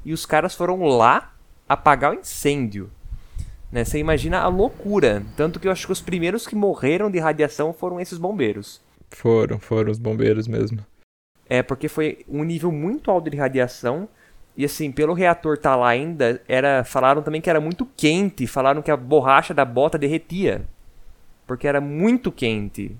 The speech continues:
Speaker 1: né? Então você suava assim um monte. E depois que descobriram, né, que, ah, que era radiação muito alta, depois eles, sabe, ah,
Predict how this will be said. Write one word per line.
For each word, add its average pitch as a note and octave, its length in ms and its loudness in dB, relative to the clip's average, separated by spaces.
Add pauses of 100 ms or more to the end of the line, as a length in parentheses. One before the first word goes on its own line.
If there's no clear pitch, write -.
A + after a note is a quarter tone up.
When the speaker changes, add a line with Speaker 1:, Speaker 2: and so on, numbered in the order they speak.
(120)
Speaker 1:
né? G#2+ 140 -8
Então A2 220 -8
você C3 200 -10
suava C3 520 2
assim D#3 220 -8
um D3 120 -8
monte. C3 600 -10 (960)
E D3+ 280 -2 (580)
depois C#3+ 360 2
que G#3 60 -2
descobriram, E3 460 0
né, F3+ 160 0
que, C#3+ 240 0
ah, C3+ 340 4 (920)
que C3 100 -2
era C3 160 4
radiação C3+ 480 0
muito C3+ 260 -6
alta, B2+ 460 2
depois B2 400 -2
eles, D#3 220 -4
sabe, - 840 -6
ah, A#2 360 2